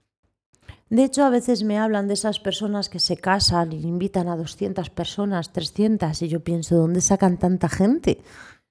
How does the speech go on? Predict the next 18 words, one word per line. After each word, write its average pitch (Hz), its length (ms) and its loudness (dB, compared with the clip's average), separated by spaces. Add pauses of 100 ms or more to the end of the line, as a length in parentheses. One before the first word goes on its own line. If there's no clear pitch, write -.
(160)
Porque 214 260 4
casi 247 260 4
todo 311 160 4
el 320 80 6
mundo 330 240 4
que 302 120 4
conozco 302 380 4
no 302 180 6
tiene 349 300 2
casi 240 260 0
familia. 170 640 2 (580)
Cada 202 240 2
vez 233 140 6
las 240 200 4
familias 226 420 4
son 220 180 2
más 220 200 0
pequeñas. 196 720 -2